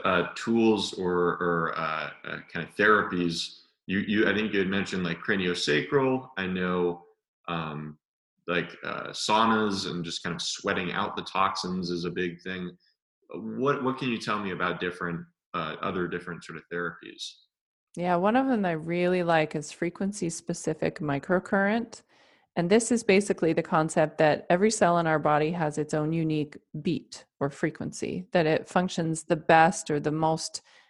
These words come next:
Speaker 2: healthfully under that frequency. And when you have an impact to the body, such as a trauma,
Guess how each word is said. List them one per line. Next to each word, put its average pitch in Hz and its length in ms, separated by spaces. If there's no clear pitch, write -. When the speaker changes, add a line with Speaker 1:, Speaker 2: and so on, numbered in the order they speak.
Speaker 2:
healthfully 160 880
under 160 240
that 147 240
frequency. 208 720
And 185 180
when 185 200
you 185 140
have 165 460
an - 160
impact 220 500
to 165 80
the 156 80
body, 151 340
such 147 260
as 180 120
a 226 80
trauma, 156 800